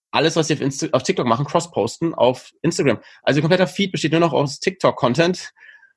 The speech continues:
Und, ähm, das ist, und das wird teilweise sogar auf der Explore-Page ausgespielt.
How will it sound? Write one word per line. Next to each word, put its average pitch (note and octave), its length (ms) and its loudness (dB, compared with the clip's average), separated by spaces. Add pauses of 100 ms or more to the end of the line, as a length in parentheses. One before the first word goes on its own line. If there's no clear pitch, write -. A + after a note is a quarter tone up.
(220)
Und, C3 400 4
ähm, B2+ 560 2
das C#3 300 -2
ist, C3+ 180 -12
und D3 80 0
das D#3 120 0
wird E3+ 100 -2
teilweise E3 180 2
sogar D3+ 160 2
auf C3 80 -2
der C3 80 2
Explore-Page F#3 440 0
ausgespielt. C#3 540 -2